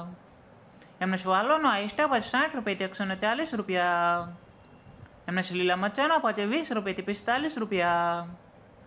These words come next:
આજે સુરતમાં લીંબુનો ભાવ છે માત્ર પાંચ રૂપિયાથી પાંત્રીસ રૂપિયા. એમને ટિંડોરાનો ભાવ છે વીસ રૂપિયાથી પિસ્તાલીસ રૂપિયા. એમને ડુંગળીનો ભાવ છે માત્ર ચાર રૂપિયાથી ચૌદ રૂપિયા. એમને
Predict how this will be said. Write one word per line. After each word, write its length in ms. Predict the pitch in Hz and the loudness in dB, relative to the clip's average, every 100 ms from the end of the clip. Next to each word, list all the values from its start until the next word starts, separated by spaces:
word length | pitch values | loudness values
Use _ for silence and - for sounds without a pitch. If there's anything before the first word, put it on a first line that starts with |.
| - - - - - - | -20 -20 -20 -20 -20 -10
આજે 180 | 175 185 | -2 -2
સુરતમાં 520 | 185 214 277 294 254 | 0 2 2 2 0
લીંબુનો 320 | 208 220 262 311 | 2 2 2 4
ભાવ 160 | 254 | 2
છે 60 | 226 | 2
માત્ર 220 | 202 196 190 | 0 0 0
પાંચ 260 | 240 302 | 0 0
રૂપિયાથી 380 | 262 208 190 190 | -2 -2 -2 0
પાંત્રીસ 320 | 202 220 311 | 0 0 -2
રૂપિયા. 720 | 214 208 180 175 170 170 175 185 180 - - - - - - - - | -4 0 2 4 2 0 -4 -8 -14 -18 -20 -20 -20 -20 -20 -20 -12
એમને 180 | - 190 | -4 -2
ટિંડોરાનો 560 | 185 - 202 233 294 320 | -2 -2 2 4 4 2
ભાવ 140 | 254 214 | 0 0
છે 100 | 202 | 0
વીસ 220 | 254 302 | 0 0
રૂપિયાથી 380 | 226 202 185 208 | 0 0 0 -2
પિસ્તાલીસ 440 | 202 240 277 311 | 0 0 -2 -4
રૂપિયા. 600 | 190 185 175 170 170 170 175 175 170 - - - - - - - - - - - | -4 0 2 4 4 2 -2 -8 -16 -20 -20 -20 -20 -20 -20 -20 -20 -20 -20 -6
એમને 140 | 185 | -4
ડુંગળીનો 520 | 185 190 185 220 285 311 | -2 0 2 4 4 4
ભાવ 140 | 240 | 2
છે 100 | 208 | 2
માત્ર 180 | 196 190 | 0 0
ચાર 260 | 185 220 294 | 0 0 0
રૂપિયાથી 400 | 302 233 190 190 | 0 -2 -4 -2
ચૌદ 260 | 220 277 294 | 2 2 2
રૂપિયા. 640 | 226 196 180 180 175 175 175 180 - - - - - - - - - - - - - | -2 0 2 4 4 2 -2 -6 -18 -20 -20 -20 -20 -20 -20 -20 -20 -20 -20 -20 -10
એમને 180 | 180 185 | -4 -2